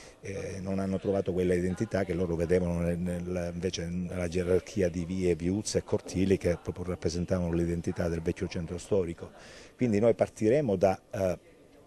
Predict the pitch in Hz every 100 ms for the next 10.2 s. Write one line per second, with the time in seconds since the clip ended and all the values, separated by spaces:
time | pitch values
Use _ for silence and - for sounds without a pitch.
0 | - - 87 - - 87 98 95 107 98
1 | 101 95 90 - 95 80 - 107 107 95
2 | 90 90 87 95 92 - 90 90 87 98
3 | - 101 - 104 90 90 90 87 87 85
4 | - _ - - 98 90 - 95 85 87
5 | 87 85 82 - 101 165 - 92 110 -
6 | - - 90 117 127 - - - - 101
7 | 95 101 87 87 85 90 87 90 87 -
8 | - - - _ - - - 85 92 90
9 | 90 87 - 90 95 85 95 92 98 85
10 | 87 85